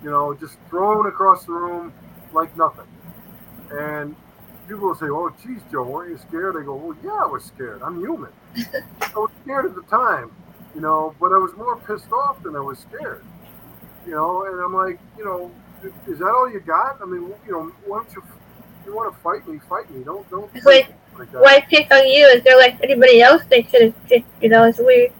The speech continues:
Speaker 1: Well, yeah, I mean, there are, um, when you're talking about picking on people, uh, I call people that really experience that kind of thing victim souls. Um,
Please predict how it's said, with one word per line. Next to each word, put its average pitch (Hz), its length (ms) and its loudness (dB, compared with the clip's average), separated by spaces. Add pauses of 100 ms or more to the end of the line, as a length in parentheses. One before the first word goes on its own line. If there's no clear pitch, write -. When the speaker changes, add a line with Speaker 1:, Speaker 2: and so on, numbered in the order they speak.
(120)
Speaker 1:
Well, - 280 -6 (1200)
yeah, 196 280 0 (200)
I - 40 -8
mean, 202 360 -10 (480)
there 190 100 -2
are, 226 540 -2
um, 170 100 -12
when 170 100 -10
you're 175 100 -20
talking 233 180 -6
about 190 260 -4
picking 180 260 -12
on 139 260 -10
people, 139 500 -16 (880)
uh, 139 280 -4 (120)
I 190 100 -10
call 220 500 -4
people 180 540 -12 (180)
that 160 180 -12 (720)
really - 300 -8
experience 160 600 -14
that 135 180 -12
kind 135 140 -14
of 123 80 -18
thing 127 340 -20
victim 156 380 -16 (160)
souls. 131 260 -14 (1080)
Um, 123 480 -6